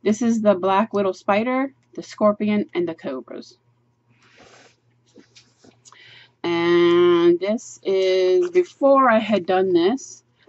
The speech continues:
I had 'em separate. So this is the Black Widow cobras. This is some erasable Parco gel pens. Um, this is the Color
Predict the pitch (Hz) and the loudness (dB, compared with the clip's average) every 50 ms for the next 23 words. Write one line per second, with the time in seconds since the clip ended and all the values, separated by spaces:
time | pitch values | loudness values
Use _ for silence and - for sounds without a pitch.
0 | - - - 180 - 208 185 185 170 160 151 - - - 160 - - - 95 - | -8 -6 -6 -4 -4 -4 -4 -2 -2 -4 -4 -6 -6 -6 -6 -6 -6 -8 -10 -10
1 | - - _ _ _ _ _ - - - 147 - 143 143 143 156 160 - - 165 | -12 -16 _ _ _ _ _ -14 -10 -10 -10 -8 -10 -10 -10 -12 -10 -8 -6 -6
2 | 160 170 - - 156 160 147 151 151 156 160 - - 156 151 143 143 143 139 139 | -6 -6 -8 -8 -8 -6 -6 -6 -6 -6 -8 -10 -12 -12 -10 -10 -10 -10 -10 -12
3 | 139 - - 160 147 143 135 143 143 143 143 147 151 165 - - - - - - | -14 -12 -10 -10 -10 -8 -10 -10 -10 -10 -10 -10 -14 -16 -18 -20 -20 -20 -20 -18
4 | - - - - _ _ _ _ _ _ _ _ _ _ _ - - - 190 196 | -16 -18 -18 -18 _ _ _ _ _ _ _ _ _ _ _ -20 -10 -4 -2 -2
5 | 208 208 - 220 208 - - 226 196 196 185 175 170 180 190 196 208 - - 190 | -2 -2 -6 -8 -10 -8 -4 -2 0 2 2 2 2 2 0 -2 -2 -4 -6 -4
6 | 180 185 180 180 180 175 175 170 170 - - - 202 190 196 - 220 180 175 175 | -4 -2 -2 -2 -2 -2 -4 -4 -6 -8 -6 -4 -4 -4 -4 -4 -4 -2 -2 -2
7 | 175 170 165 165 165 160 156 - 165 - 311 - - - - 381 302 285 285 151 | -2 -2 -2 -4 -4 -6 -6 -6 -4 -2 -2 -2 -4 -6 -10 -12 -12 -10 -6 -2
8 | 208 320 427 440 - - _ _ _ _ _ _ _ _ _ _ _ _ _ _ | -2 -2 -2 -2 -8 -18 _ _ _ _ _ _ _ _ _ _ _ _ _ _
9 | _ _ _ - - _ _ - 180 175 165 165 160 165 180 208 - 254 226 214 | _ _ _ -20 -20 _ _ -4 -4 -2 -2 -2 -2 0 0 -2 -2 -4 -6 -4
10 | - 208 208 - - 220 202 202 208 220 226 247 269 285 294 294 285 | -4 -6 -6 -6 -6 -4 -2 -2 -2 -2 -2 0 0 0 0 -2 -4